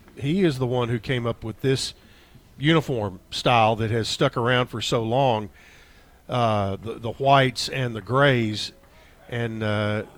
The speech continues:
and the, the number on the front is in red, which is,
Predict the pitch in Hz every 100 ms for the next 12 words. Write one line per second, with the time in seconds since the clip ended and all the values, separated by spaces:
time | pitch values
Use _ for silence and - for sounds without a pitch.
0 | - - - - - 135 113 110 110 120
1 | 143 196 190 190 160 - 185 226 151 127
2 | 127 117 135 127 139 190 117 90 90 -
3 | _ _ - - - _ _ 127 120 -
4 | 117 - -